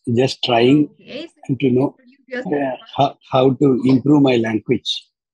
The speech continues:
Speaker 1: Uh, the main constraint is
Speaker 2: Yeah.
Speaker 1: that I, I'm losing out on words whenever I'm looking for, uh, forward to, uh, make out my thought.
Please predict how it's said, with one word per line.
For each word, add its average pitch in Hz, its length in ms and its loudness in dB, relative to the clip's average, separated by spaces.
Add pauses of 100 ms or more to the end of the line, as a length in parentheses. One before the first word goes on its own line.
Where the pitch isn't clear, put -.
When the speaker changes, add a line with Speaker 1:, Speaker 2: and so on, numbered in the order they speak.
(840)
Speaker 1:
Uh, 127 360 -2 (140)
the 127 140 0 (120)
main 170 500 4 (480)
constraint 160 520 2
is 151 140 0
Speaker 2:
Yeah. 160 160 0
Speaker 1:
that - 260 -8
I, - 160 -8 (680)
I'm 147 220 -2
losing 165 380 0
out 160 220 0
on 156 160 0
words 131 460 -2 (320)
whenever 131 440 0
I'm 135 120 -2
looking 135 300 0
for, 139 240 -6 (220)
uh, 117 180 -8
forward 127 360 -4
to, 123 240 -4 (640)
uh, 123 260 0
make 123 300 0
out 147 120 2
my 131 240 0
thought. 120 240 -4